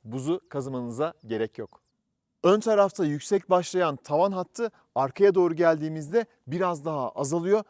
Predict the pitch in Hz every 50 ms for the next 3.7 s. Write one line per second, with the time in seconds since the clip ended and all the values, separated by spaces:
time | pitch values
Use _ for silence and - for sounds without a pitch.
0 | _ _ - 147 170 214 226 196 240 226 196 151 - - - 143 147 170 175 -
1 | - 202 208 202 - 196 202 196 190 185 196 185 - - 240 220 - - 135 143
2 | 147 139 147 139 156 196 180 135 123 135 139 143 139 165 175 160 160 156 160 160
3 | 156 147 - 165 151 147 143 131 143 185 208 226 -